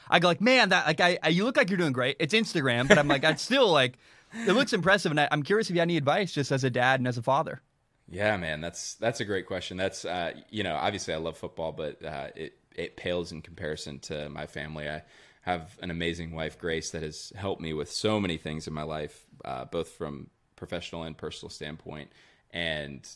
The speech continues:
Speaker 2: two amazing kids, uh, Zion and Ada, that, uh, we, they're both adopted and kind of the best, best thing we have going in life right now. And we're, we're super fortunate, two and one years old, one year old.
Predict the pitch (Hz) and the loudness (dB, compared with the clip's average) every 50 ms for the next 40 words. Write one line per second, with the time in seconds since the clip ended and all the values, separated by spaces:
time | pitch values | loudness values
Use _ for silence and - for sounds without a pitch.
0 | _ - - 113 101 92 87 87 85 80 85 80 - - 85 82 82 82 85 - | _ -4 0 0 0 0 0 -2 -2 -4 -6 -12 -6 -4 -4 -4 -4 -6 -10 -12
1 | - - - 76 73 69 71 71 78 90 _ _ _ _ _ _ _ - 85 82 | -10 -10 -8 -8 -8 -6 -8 -8 -10 -12 _ _ _ _ _ _ _ -18 -10 -6
2 | 92 87 85 85 85 85 82 73 - 76 82 82 87 87 85 85 85 82 - 85 | -4 -2 -2 -2 -2 -4 -6 -6 -4 -2 -2 -2 -2 -4 -4 -4 -6 -8 -8 -6
3 | 82 76 76 73 - _ _ _ _ - - 78 73 69 65 69 - - - _ | -6 -6 -6 -6 -8 _ _ _ _ -12 -10 -8 -6 -6 -6 -8 -10 -10 -16 _
4 | _ _ 92 87 85 80 78 - - - - _ _ _ _ _ _ _ - 90 | _ _ -4 -4 -2 -2 -4 -6 -8 -14 -20 _ _ _ _ _ _ _ -8 -6
5 | 90 82 87 95 95 - - - _ 90 82 85 87 78 80 82 - - 87 82 | -6 -2 0 0 0 0 -4 -12 _ -10 -6 -2 -2 -2 -2 -2 -6 -6 -4 -4
6 | 80 78 73 73 71 69 - - - 90 76 78 76 76 78 76 69 - - - | -4 -4 -6 -10 -10 -12 -16 -16 -16 -14 -12 -12 -12 -10 -8 -8 -8 -8 -10 -16
7 | - _ _ - 117 104 110 117 120 - - 117 98 92 90 87 85 85 80 78 | -16 _ _ -20 -4 2 2 2 2 2 -2 -2 -2 0 0 0 0 0 -2 -2
8 | - 80 78 76 78 82 78 78 76 73 - - 80 82 - 69 69 71 69 69 | -4 -4 -4 -4 -6 -8 -8 -8 -8 -8 -8 -10 -12 -12 -12 -10 -10 -10 -10 -10
9 | 71 - 50 50 - - _ _ _ _ _ _ _ 92 87 - 92 82 - 80 | -12 -14 -14 -14 -14 -16 _ _ _ _ _ _ _ -12 -10 -8 -8 -8 -10 -10
10 | - 85 80 - - 82 78 67 _ - - 98 92 87 82 80 80 80 82 80 | -8 -8 -8 -8 -8 -12 -14 -12 _ -6 -4 -4 -4 -4 -6 -8 -8 -8 -8 -8
11 | 80 82 80 82 80 80 82 78 - - - _ _ _ _ 101 98 90 87 82 | -8 -8 -8 -6 -6 -6 -6 -6 -8 -12 -18 _ _ _ _ -6 -4 -4 -2 -2
12 | 80 82 85 82 80 78 78 80 | -4 -2 -2 -2 -2 -2 -4 -6